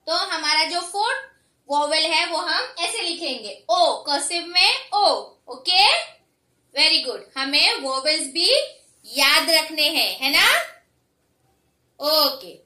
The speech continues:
चलिए, तो अच्छे से homework करना है, neat and क्लीन homework करना है। One page एम एन and one page ओ पी, ओके? इसी तरह आपको two time homework करना है। अच्छे से मेरा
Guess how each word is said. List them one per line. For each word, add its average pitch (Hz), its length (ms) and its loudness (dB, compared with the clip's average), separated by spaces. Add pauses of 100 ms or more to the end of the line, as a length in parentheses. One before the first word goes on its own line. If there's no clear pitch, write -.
चलिए, 220 280 2 (260)
तो 320 120 2
अच्छे 339 440 0
से 403 140 -6
homework 370 420 -2
करना 359 240 2
है, 403 460 4
neat 320 280 -4
and 427 340 4 (360)
क्लीन 453 360 2
homework 339 360 -2
करना 277 220 0
है। 233 280 -2
One 349 360 -2
page 403 320 4 (380)
एम 349 280 0 (140)
एन 349 260 2 (300)
and 320 180 -2
one 330 240 -4
page 453 320 4 (440)
ओ 349 260 6
पी, 349 180 0 (380)
ओके? 359 280 -2 (220)
इसी 330 180 -4
तरह 330 200 2
आपको 320 420 0 (580)
two 339 140 -6 (100)
time 392 280 4 (280)
homework 392 380 0
करना 285 240 0
है। 208 240 -4 (440)
अच्छे 269 280 -6
से 403 140 -4
मेरा 381 200 2